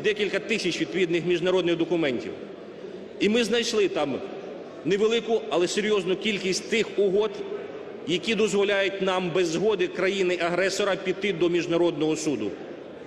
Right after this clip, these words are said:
Зараз по таким трьом масштабним конвенціям ведеться передсудова і судова робота.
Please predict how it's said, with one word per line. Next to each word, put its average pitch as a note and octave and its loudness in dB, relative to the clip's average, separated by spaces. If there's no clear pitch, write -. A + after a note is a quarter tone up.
Зараз A3 2
по G3+ 2
таким G#3 0
трьом F#3 0
масштабним F3+ 0
конвенціям G3 0
ведеться F#3+ 2
передсудова G3 2
і D3+ 0
судова F3+ 2
робота. C#3 0